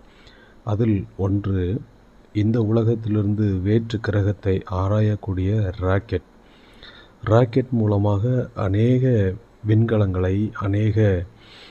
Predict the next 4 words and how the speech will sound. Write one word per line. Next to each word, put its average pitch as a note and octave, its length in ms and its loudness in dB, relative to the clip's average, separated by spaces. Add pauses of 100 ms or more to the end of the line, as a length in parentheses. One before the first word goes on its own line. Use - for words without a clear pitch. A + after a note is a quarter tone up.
(360)
உலகத்தில் A2 460 2
உள்ள G2 220 0 (760)
காரியங்களை G2 600 0
மாத்திரமல்ல, F#2+ 880 -2